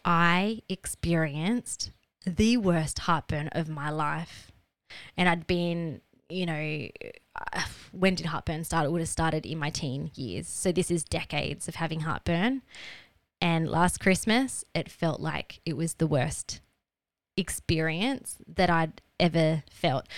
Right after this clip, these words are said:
It got to the point where I felt like I had a big tennis ball in my throat, and I actually had to start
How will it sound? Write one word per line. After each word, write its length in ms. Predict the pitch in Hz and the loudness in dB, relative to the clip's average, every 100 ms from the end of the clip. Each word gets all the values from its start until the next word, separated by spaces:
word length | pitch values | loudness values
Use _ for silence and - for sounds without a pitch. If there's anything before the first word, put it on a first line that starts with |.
| - - | -12 -6
It 100 | 190 | 2
got 180 | 214 - | 2 0
to 80 | 202 | -4
the 100 | 202 | -6
point 360 | - 180 - | -4 -6 -4
where 320 | 185 165 160 - | -2 0 0 -2
I 100 | 170 | -6
felt 360 | - 185 175 | -2 -2 0
like 180 | 175 180 | -2 0
I 80 | 185 | 2
had 220 | 165 175 | 2 0
a 60 | 170 | 0
big 260 | 180 170 | -2 -2
tennis 520 | - - - 165 170 - | -2 -2 0 -4 -4 -4
ball 220 | 170 151 | -4 -4
in 200 | 165 165 | -4 -4
my 220 | 160 160 - | -4 -6 -10
throat, 540 | - 165 165 311 - - - - - - 185 | -8 -2 0 0 -4 -12 -14 -12 -12 -8 -6
and 100 | 170 | -4
I 60 | |
actually 380 | 156 - - 185 | -6 -6 -4 -2
had 240 | 170 - | -4 -6
to 100 | - | -8
start 380 | 180 - 190 180 | -8 -6 -8 -10